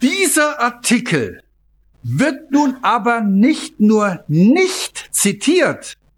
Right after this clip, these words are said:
zu Beginn des Romans, er kommt, wie die Handschrift deutlich zeigt, überhaupt nicht vor. Buddenbrooks beginnen mit einem Nicht-Text, mit einem Nicht-Zitat. Und wenn es nicht so schrecklich neumodisch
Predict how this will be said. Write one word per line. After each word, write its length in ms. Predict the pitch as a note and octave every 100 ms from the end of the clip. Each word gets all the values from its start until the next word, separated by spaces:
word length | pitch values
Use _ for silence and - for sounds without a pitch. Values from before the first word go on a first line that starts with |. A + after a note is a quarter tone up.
| _ _ _ -
zu 160 | D#3+
Beginn 240 | C3 C#3+ B2
des 180 | A#2
Romans, 380 | A#2 A2+ C#3+ G3
er 140 | F3+ E3
kommt, 440 | F#3+ C#4 E4 - _ - - - E3+
wie 100 | E3+
die 140 | F3
Handschrift 460 | B3 C#4+ C4 C4 G#3+
deutlich 360 | G#3 G#3+ F#3+
zeigt, 280 | - G#3 G#3
überhaupt 520 | G3 G3 G#3+ A#3 -
nicht 300 | G3+ - -
vor. 480 | - D#4+ E4+ F#2+ - _ _ _ _ _ _ _ _ _ _ _ _ -
Buddenbrooks 600 | B3+ D4+ A#3+ C4 D4 -
beginnen 380 | A#3+ B3 C#4+ C4+
mit 180 | C4 A#3
einem 340 | G#3+ G#3 G#3
Nicht-Text, 1200 | D4 G4 - - - - F3+ C#3 - - - - _ _ _ _ _ _ _
mit 140 | E3 E3+
einem 300 | A#3 A#3+ A#3+
Nicht-Zitat. 1120 | F4+ F4 - - - - F3 C#3 G#2+ G2+ - _ - -
Und 160 | G#3
wenn 120 | B3+ C4+
es 160 | A3
nicht 200 | D#4 -
so 220 | C#4+ C4+ - -
schrecklich 640 | - A#3+ - B3 C4 -
neumodisch 920 | A3+ D4+ F#4 B3 F#3 F3+ E3 - -